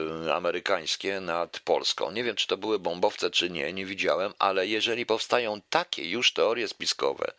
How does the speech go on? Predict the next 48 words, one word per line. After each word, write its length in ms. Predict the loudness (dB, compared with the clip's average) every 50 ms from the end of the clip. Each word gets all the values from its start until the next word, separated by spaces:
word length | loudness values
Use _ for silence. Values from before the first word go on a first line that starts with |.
| -16 -18 -16 -14 -14 -14 -14 -6
co 100 | 0 0
jest 120 | 2 2 2
oczywiście 440 | 2 0 0 0 -2 0 0 0 0
totalną 440 | 0 0 2 0 0 2 0 -2
bzdurą, 520 | -2 -4 0 2 2 2 2 0 -4 -4 -6 -12 -18 -20 _ -18 -16 -16 -14 -14 -16 -18 -18 _
e, 500 | -6 -4 -2 -2 0 0 2 2 2 0
totalną 520 | 0 -2 0 4 4 4 4 4 0 -4 -4
bzdurą, 460 | -4 0 0 2 2 2 0 -2 -4 -10 -16 -20 -20 -20 _ _ _
to 400 | 2 4 4 4 4 2 0 -2 -2 -2
świadczy 480 | -2 2 4 2 2 4 2 2 2
o 60 | 2
tym, 240 | 2 0 -4 -4 -4 -8 _ _ _ _ _ -8
żeby, 760 | -4 -2 0 2 2 2 2 2 2 0 -2 0 -2 -2 -4 -2 -4
że 160 | -2 -2 2
ta 140 | 2 2 2
władza 260 | 4 2 0 0 0
powinna 380 | -2 -4 -4 -4 -4 -4 -4 -4
wyciągnąć 460 | -2 0 0 0 0 0 -2 -4 -4
wnioski. 420 | -2 -2 -2 -2 -2 -2 -4 -4 -2
No 100 | -2 0
ale 200 | 0 0 -2 -2
nie, 160 | -2 0 0
oni 180 | 0 -2 0
będą 300 | 0 0 2 2 2 0
mówić, 280 | 0 0 -2 -2 -2 -2
że 120 | -2 -2
to 140 | 0 0 -2
my 140 | -2 -2 -2
jesteśmy 500 | -2 -2 -4 -4 -6 -6 -6 -6 -8 -8
źli 360 | -8 -8 -6 -6 -6 -6 -8 -12 -14 -14 -12 -12 -14 -14 -12 -10
i 100 | -4 2
każdy, 320 | 2 2 2 2 -2 -6
kto 160 | 0 0 0
ich 100 | 0 0
krytykuje, 540 | -2 -4 -4 -4 -4 -6 -4 -2 -2 -2 -2
zły. 200 | -2 -4 -4 -4
Nie 140 | -2 -2 -2
wiem, 160 | -2 -2 0
ja 140 | 0 0 0
jakbym 340 | 0 -2 -2 -2 -2 -2 2
rządził, 400 | 2 2 2 2 -2 -4 -4 -2
byłbym 240 | -2 2 2 2
w 40 | 2
rządzie, 280 | 2 0 -2 -2 -2 -4
nie 120 | -2 0
dopuściłbym 640 | 0 0 0 -2 -4 -4 -4 -2 -2 -2 -2 -2 -6
nigdy, 320 | -8 -8 -6 -4 -4 -2
żeby 400 | -2 -2 -2 -2 0 -2 -2 -2